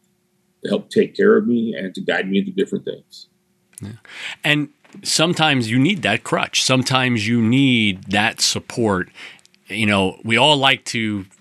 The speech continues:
Speaker 2: you know, trudge through and, and deal with our own problems, but unfortunately, a lot of times we get ourselves in more trouble trying to do that than if we would just lean on the guy next to us, like I had said, you know.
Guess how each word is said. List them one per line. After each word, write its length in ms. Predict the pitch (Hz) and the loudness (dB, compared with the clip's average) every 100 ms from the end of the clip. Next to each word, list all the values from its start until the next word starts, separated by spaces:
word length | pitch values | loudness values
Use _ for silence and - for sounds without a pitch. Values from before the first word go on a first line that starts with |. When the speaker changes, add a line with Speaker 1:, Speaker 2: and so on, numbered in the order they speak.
| - | -4
Speaker 2:
you 100 | 104 | -2
know, 160 | 90 87 _ _ | -2 -6 _ _
trudge 380 | - 139 127 - | -4 0 0 0
through 320 | 117 120 113 | 0 2 4
and, 320 | 107 98 98 | 2 0 -4
and 340 | 104 92 90 92 - | -4 -4 -4 -8 -10
deal 220 | 101 127 | -2 0
with 160 | 120 120 | 2 0
our 180 | 104 104 | 2 2
own 180 | 101 98 | 2 -2
problems, 500 | - 117 113 104 92 | -2 0 0 -2 -2
but 260 | 107 107 - - - - - - - | -2 -4 -4 -18 -16 -18 -20 -20 -6
unfortunately, 500 | 143 135 220 156 131 | -4 2 2 4 2
a 20 | |
lot 140 | 117 117 | 4 2
of 60 | |
times 200 | 120 113 | 2 -2
we 80 | 101 | -2
get 100 | 113 | -2
ourselves 360 | 110 - 113 95 | -2 0 -2 0
in 40 | |
more 140 | 101 95 | 0 0
trouble 320 | - 117 95 | 0 -2 -2
trying 240 | - 98 | -2 -2
to 80 | 92 | -2
do 160 | 95 95 | -2 0
that 300 | 113 101 - | 2 0 -2
than 100 | 98 | -8
if 140 | - | -4
we 80 | 107 | -2
would 160 | 98 | -2
just 160 | 104 127 | -2 0
lean 180 | 131 117 | 0 2
on 140 | 101 | 0
the 60 | 95 | 0
guy 180 | 90 82 | -2 -2
next 240 | 82 - | -4 -4
to 100 | 85 | -6
us, 100 | 82 | -4
like 160 | 85 90 | -4 -2
I 100 | 82 | -4
had 100 | 78 | -2
said, 320 | 113 107 87 | -2 -2 -2
you 80 | 85 | -2
know. 180 | 85 | -2